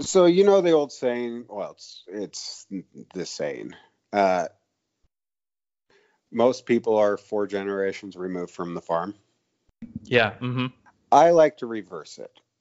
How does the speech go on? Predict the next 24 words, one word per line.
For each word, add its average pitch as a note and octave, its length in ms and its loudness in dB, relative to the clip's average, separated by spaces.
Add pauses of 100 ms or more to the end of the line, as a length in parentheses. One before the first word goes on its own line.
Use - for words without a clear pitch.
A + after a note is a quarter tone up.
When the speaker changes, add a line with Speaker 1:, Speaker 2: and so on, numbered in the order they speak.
Speaker 1:
Most A#2 460 0
farmers A2+ 480 0 (240)
are F2+ 100 -8
four A2 420 -6
generations G2 800 -8
removed E2+ 560 -10 (640)
from F2+ 260 -2
the D#2+ 80 -12
consumer. B1 560 -14 (340)
Speaker 2:
I D3 120 -12
like C#3+ 260 -6
that. G#2+ 280 -8
Okay. A#2+ 340 -6 (1500)
Speaker 1:
We, D3+ 680 4 (540)
if, C3 300 0
if, C3+ 180 0 (560)
if C3 240 -2
both E3 220 4
sides D3 440 -2
don't B2 280 -6
start A#2 580 -6 (460)
communicating, C3+ 800 -6 (2250)
it's C3+ 220 -6
gonna A#2 720 -2